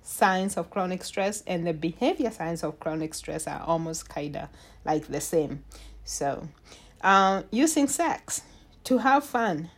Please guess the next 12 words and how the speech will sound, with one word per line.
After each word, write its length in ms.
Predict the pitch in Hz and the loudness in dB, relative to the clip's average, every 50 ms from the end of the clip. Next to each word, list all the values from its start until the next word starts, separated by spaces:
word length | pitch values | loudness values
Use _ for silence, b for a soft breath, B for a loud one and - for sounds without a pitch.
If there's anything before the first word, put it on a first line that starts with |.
| _ _ - | _ _ -16
but 360 | 196 180 185 170 151 - - | -4 0 2 2 2 0 0
sometimes 580 | - 233 233 254 254 254 214 202 196 202 - - | 0 2 2 4 4 2 2 2 2 -2 -2 -2
most 300 | 190 185 190 196 - - | -2 -2 -2 -2 -4 -6
people, 440 | 220 208 202 - 202 190 214 226 b b b b b | -6 -8 -4 -2 -2 -2 -2 -6 b b b b b
so, 160 | - - 180 | -2 4 8
or 200 | 190 214 196 190 | 10 10 10 10
some 240 | - 220 220 262 254 | 8 8 8 8 6
people 460 | - 220 208 - - - 170 180 B B B B B B - | 2 0 -4 -4 -4 -4 -4 -4 B B B B B B 0
will 160 | 180 190 190 | 2 4 4
use 280 | 196 202 208 220 226 | 4 4 2 2 2
sex, 520 | - - - 180 156 170 - - - - - _ b b b b b b _ _ - _ _ - | 0 0 2 2 2 2 0 -2 -14 -16 -16 _ b b b b b b _ _ -20 _ _ -2
um, 440 | 175 175 165 156 156 147 147 - - | 0 2 2 2 0 -4 -6 -10 -12